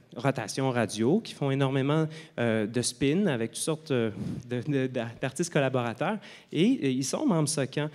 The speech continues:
Et la socan peut percevoir au nom de ces créateurs-là les droits de diffusion à la radio. Pourquoi ? Parce qu'ils nous ont, ils n'ont pas cédé leurs droits commerciaux ou leurs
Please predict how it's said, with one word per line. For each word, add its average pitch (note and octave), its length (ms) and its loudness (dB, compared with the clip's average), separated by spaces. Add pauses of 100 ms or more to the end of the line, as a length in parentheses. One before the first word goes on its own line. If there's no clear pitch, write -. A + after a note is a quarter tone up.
(180)
Et D#3+ 80 2
la D#3+ 120 4
socan G3+ 360 0
peut F#3 180 4
percevoir G3 1000 4
au D3 80 2
nom C#3 400 0 (160)
de C#3 80 -2
ces C3+ 160 -4
créateurs-là C3 680 0
les E3+ 140 2
droits B2+ 420 -2
de C3 200 -2
diffusion B2+ 520 -2
à C#3+ 60 -2
la A2 120 -4
radio. A#2+ 360 -2 (320)
Pourquoi ? A3 420 4 (200)
Parce - 200 -2
qu'ils G3 140 6
nous D#3+ 240 8
ont, D3 220 4
ils C3+ 100 -2
n'ont B2+ 140 0
pas D4+ 120 -2
cédé E3 320 0
leurs D3 220 2
droits C#3 260 -2
commerciaux - 640 -6
ou F3 180 4
leurs A2 220 -2